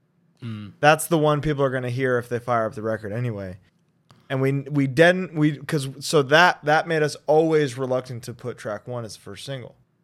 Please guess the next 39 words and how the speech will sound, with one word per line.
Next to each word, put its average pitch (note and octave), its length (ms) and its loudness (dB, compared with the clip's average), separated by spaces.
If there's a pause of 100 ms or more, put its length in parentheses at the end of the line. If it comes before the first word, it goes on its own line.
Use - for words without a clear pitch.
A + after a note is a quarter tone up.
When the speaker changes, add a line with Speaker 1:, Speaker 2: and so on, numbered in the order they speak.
Speaker 1:
Yeah. G#2+ 160 -10 (380)
Speaker 2:
When B2+ 480 -4 (420)
you C#3+ 120 -4
gotta D#3+ 240 6
sell D#3 340 4
the B2+ 140 2
album D#3 340 6 (440)
with C3+ 160 -2
the A#2 80 -6
Speaker 1:
Yeah. A#2 80 -2
Speaker 2:
single. A2+ 340 -10 (120)
So C3+ 160 -8
just B2 240 -8
worry C3+ 280 0
about B2 300 0
that. C3 320 0
And C3 140 -8
if B2 100 -8
the B2+ 60 -18
first C#3+ 240 -6
song's C3+ 220 -6
the A2+ 60 -14
best B2 220 -2
song, C#3+ 280 -2
then F#2 140 -14
do A#2 140 -6
it. G#2 100 -10 (920)
Speaker 1:
What's C3+ 180 0
interesting C#3+ 500 0
is, A#2 320 -6
is A2 180 -8
this C3+ 180 -4
has C3+ 80 -6
been B2+ 180 -2
a A2+ 60 -4
topic A#2+ 400 -2 (260)
recently A2+ 560 -6
for A2 220 -8
undisclosed A2 960 -6